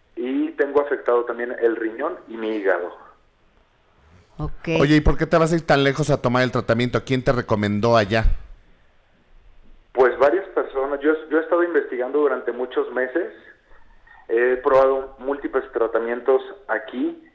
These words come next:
Speaker 1: en México y en Latinoamérica.
Speaker 3: ¿Y no han funcionado?
Speaker 1: Eh, pues no al cien por ciento. Entonces, pues obviamente yo quiero estar bien. Tengo muchos sueños que me faltan por cumplir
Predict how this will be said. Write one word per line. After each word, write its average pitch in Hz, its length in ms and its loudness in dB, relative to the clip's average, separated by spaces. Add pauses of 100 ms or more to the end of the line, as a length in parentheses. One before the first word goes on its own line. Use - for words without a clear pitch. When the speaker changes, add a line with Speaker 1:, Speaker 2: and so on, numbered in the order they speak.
(140)
Speaker 1:
en 110 180 -6
México 156 580 0
y 127 120 0
en 110 140 0
Latinoamérica. 110 880 0 (180)
Speaker 3:
¿Y 101 80 -4
no 98 100 -2
han 90 80 -4
funcionado? 117 480 -2
Speaker 1:
Eh, 113 540 2 (380)
pues 127 240 2
no 131 500 -2
al 143 200 0
cien 135 140 -4
por 123 180 -2
ciento. 139 460 -2 (280)
Entonces, 127 460 0
pues 127 160 4
obviamente 127 340 4
yo 123 160 2
quiero 131 160 -2
estar 123 300 0
bien. 156 240 0
Tengo 127 440 2 (440)
muchos 160 420 0
sueños 151 300 2
que 151 80 -2
me 127 100 0
faltan 127 300 0
por 127 160 -2
cumplir - 680 0